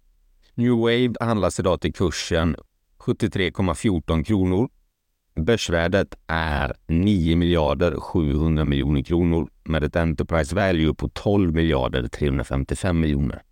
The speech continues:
Vinsten var en miljard tvåhundratrettiotvå miljoner. Det har en vinstmarginal på tretton procent. Den här är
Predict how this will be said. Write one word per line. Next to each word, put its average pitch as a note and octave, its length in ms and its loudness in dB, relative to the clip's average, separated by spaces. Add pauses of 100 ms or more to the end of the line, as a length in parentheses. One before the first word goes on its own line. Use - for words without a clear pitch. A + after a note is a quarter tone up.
Vinsten F#2+ 580 0
var D2+ 220 0
en D#2+ 220 2
miljard C#2+ 560 0 (240)
tvåhundratrettiotvå C#2 1000 -2
miljoner. B1 440 -6 (640)
Det G#2+ 100 -2
har A2 180 2
en G2+ 100 0
vinstmarginal F2+ 760 2
på E2+ 160 -4
tretton D#2 400 -2
procent. A2+ 560 -2 (440)
Den E2 180 -2
här F2 440 -2
är F2 300 2